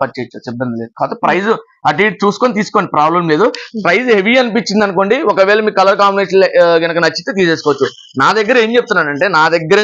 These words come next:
Speaker 1: తీసుకోవాలని శారీ అనేది మనకు మీ దగ్గర చెప్పట్లేదండి, ఎందుకంటే మీ దగ్గర పెట్టడానికి కారణం ఏంటంటే రీజనబుల్ రేట్, రేట్స్ తోటి ఇవ్వాలి, మనకు గుర్తుండిపోవాలి, మనం మళ్ళీ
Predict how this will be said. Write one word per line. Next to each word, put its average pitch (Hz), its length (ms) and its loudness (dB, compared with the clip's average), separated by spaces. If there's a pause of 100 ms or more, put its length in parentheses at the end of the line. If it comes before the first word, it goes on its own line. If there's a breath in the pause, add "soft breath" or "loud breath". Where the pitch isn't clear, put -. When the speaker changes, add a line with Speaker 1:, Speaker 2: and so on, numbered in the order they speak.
Speaker 1:
తీసుకోవాలని 196 500 0
శారీ 180 200 2
అనేది 170 240 -2
మనకు 165 240 -2
మీ 175 140 0
దగ్గర 165 240 -2
చెప్పట్లేదండి, 151 580 0 (500 soft breath)
ఎందుకంటే 196 440 0
మీ 180 120 0
దగ్గర 165 160 0 (100)
పెట్టడానికి 175 400 0
కారణం 175 300 2
ఏంటంటే 160 360 -2
రీజనబుల్ 180 500 0
రేట్, 156 180 0 (220)
రేట్స్ 147 240 0
తోటి 156 220 0
ఇవ్వాలి, 147 280 0 (580)
మనకు 160 260 0
గుర్తుండిపోవాలి, 175 640 0
మనం 160 260 0
మళ్ళీ 180 220 2